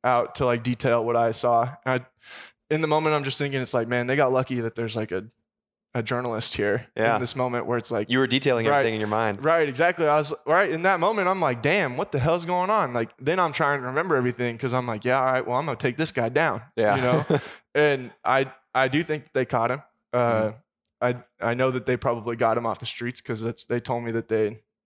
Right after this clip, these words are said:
Speaker 1: obviously pulled him over and everything. And
Speaker 2: So you, okay, so you saw this guy. Could you pick him out of a lineup?
Speaker 1: Uh, I, that's the only thing I, I think that I could.
Speaker 2: Mm-hmm.
Speaker 1: Um,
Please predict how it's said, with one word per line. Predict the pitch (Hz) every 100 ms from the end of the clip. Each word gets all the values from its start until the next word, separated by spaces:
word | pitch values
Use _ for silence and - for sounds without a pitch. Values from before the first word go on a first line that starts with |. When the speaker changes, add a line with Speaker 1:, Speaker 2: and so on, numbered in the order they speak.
| -
Speaker 1:
obviously | 113 117 117 - _ _ _ _
pulled | - 127
him | 117
over | 117 117 107
and | 98
everything. | 113 - 107 113
And | 113
Speaker 2:
So | 135 127 113 110 - -
you, | 123 135 -
okay, | 113 104
so | -
you | 123
saw | - 135
this | 127
guy. | 110 95
Could | -
you | 113
pick | 131
him | 127
out | 117
of | 98
a |
lineup? | 101 98 101 123 - _ _ _ _
Speaker 1:
Uh, | 135 139 139 139 135 135 _ _ _ _ _ _ _ _ _ _ -
I, | 139 151 - 135 _ _
that's | 165 185 - -
the | 151 151
only | 156 170 165
thing | 165 170 170 -
I, | 123 -
I | - 123 139 - -
think | 180 190
that | 196
I | 185 175
could. | 190 196 190 196 -
Speaker 2:
Mm-hmm. | 101 95 - _ -
Speaker 1:
Um, | 143 135 123 113 110